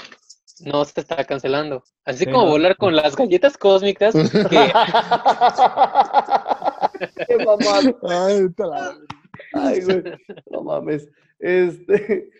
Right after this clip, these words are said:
Speaker 3: <laughs> venga, entonces cerramos el programa con que tenemos que ir a más lugares, hagan sus agendas. Este, posiblemente esto de la reinserción a la vida, a la nueva vida cotidiana,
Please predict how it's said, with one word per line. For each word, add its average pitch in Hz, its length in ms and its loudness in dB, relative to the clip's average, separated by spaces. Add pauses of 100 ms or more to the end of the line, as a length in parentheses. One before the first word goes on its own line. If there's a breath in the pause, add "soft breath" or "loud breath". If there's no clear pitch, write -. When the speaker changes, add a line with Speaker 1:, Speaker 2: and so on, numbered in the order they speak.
Speaker 3:
<laughs> - 160 -20
venga, 190 340 -4
entonces 190 360 -4
cerramos 175 500 0
el 160 120 -4
programa 165 440 0
con 165 160 -6
que 160 80 -10
tenemos 147 320 -8
que 160 120 -10
ir 151 60 -2
a 151 40 -2
más 143 380 -6
lugares, 170 720 -6
hagan 143 440 -6
sus 135 300 -14
agendas. 180 800 -4 (600)
Este, 135 360 -12
posiblemente 151 680 -4
esto 156 180 -8
de 156 60 0
la 147 120 -2
reinserción 147 840 -6
a 165 60 -2
la 151 140 -4
vida, 151 300 -2
a - 140 -6
la 147 120 0
nueva 175 260 0
vida 190 260 -2
cotidiana, 165 600 -2